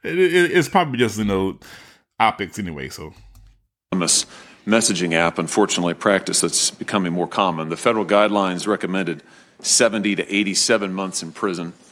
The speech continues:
Speaker 2: The prosecutor recommended seventy months in prison. Judge Jackson sentenced him to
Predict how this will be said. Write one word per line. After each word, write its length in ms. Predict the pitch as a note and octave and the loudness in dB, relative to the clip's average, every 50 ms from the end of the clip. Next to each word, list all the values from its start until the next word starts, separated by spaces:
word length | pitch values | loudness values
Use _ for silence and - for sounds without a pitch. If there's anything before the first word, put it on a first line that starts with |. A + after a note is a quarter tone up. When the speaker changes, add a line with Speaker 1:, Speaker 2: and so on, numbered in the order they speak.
| - - - - - - _ _ _ - | -20 -20 -20 -20 -20 -20 _ _ _ -20
Speaker 2:
The 60 | - | -8
prosecutor 720 | - - B2 B2 G#2+ - A#2 G2+ - A#2+ A2 G2+ G2+ G2+ F2+ - - | -2 2 2 2 2 0 -4 -2 0 2 2 2 2 0 0 -2 -2
recommended 580 | G#2 G2+ - G#2 G2 G2 G2 F#2 F2+ E2+ D#2 - - _ _ - | -2 -2 -2 -2 -4 -4 -4 -4 -4 -6 -8 -10 -20 _ _ -8
seventy 460 | - - - B2+ A#2 G#2 G#2+ F#2+ F#2+ | -4 0 2 2 2 2 0 -2 -4
months 400 | F#2+ F#2 F2+ F2+ F2+ F#2+ - - | -4 -2 -4 -4 -4 -6 -8 -8
in 80 | F#2 E2 | -8 -4
prison. 360 | - G2+ F2 D#2+ F2+ E2 - - - - - - - - - _ _ _ - | -2 -2 -2 -2 -4 -8 -10 -14 -20 -20 -20 -20 -20 -20 -20 _ _ _ -4
Judge 200 | - F#2+ - - | -4 -2 0 2
Jackson 400 | A2 A2 G#2+ F#2+ - G#2 F#2+ F2 | 2 2 4 2 0 0 0 0
sentenced 420 | - - A2 G2+ F#2+ - - - | 0 2 0 0 0 -2 -4 -2
him 160 | G2+ F#2 F2 | -2 -4 -4
to 260 | - F2 E2+ D#2+ E2 | -2 -2 -2 -2 -4